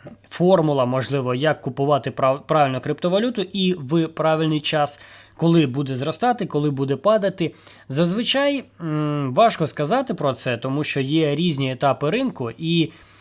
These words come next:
є час, коли треба купувати, я про це дуже активно на каналі говорю, а є час, коли треба продавати, я також про це говорю,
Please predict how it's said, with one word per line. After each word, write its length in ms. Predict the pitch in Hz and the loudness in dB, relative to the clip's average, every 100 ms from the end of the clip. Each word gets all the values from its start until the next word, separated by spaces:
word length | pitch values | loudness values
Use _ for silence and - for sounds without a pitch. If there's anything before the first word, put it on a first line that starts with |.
| _ | _
є 240 | - 143 202 | -2 2 2
час, 320 | - 220 214 | 4 2 2
коли 220 | - 165 | 0 -2
треба 340 | 165 175 160 147 | 0 0 0 -2
купувати, 640 | 139 131 131 131 127 123 | -6 -4 0 0 0 -2
я 120 | 135 | -2
про 160 | 147 143 | -2 -6
це 180 | - | -4
дуже 260 | 135 135 139 | -4 -4 -4
активно 500 | 127 - 135 131 120 | -4 -4 -2 -2 -4
на 160 | 160 135 | -4 -4
каналі 340 | 147 139 127 | -2 -2 -2
говорю, 420 | 117 135 135 127 - | -4 -2 -2 -2 -4
а 80 | |
є 160 | 151 226 | -2 -2
час, 340 | - 185 180 | -2 -2 -2
коли 300 | - 143 160 | -2 -2 0
треба 280 | 139 143 156 | 0 0 -2
продавати, 680 | 135 151 156 143 120 110 117 | 0 0 2 0 0 -2 -6
я 120 | 127 | -6
також 320 | 143 170 165 | -4 -6 -6
про 180 | - 135 | -8 -8
це 180 | 127 143 | -6 -6
говорю, 360 | 123 143 202 | -4 -4 -4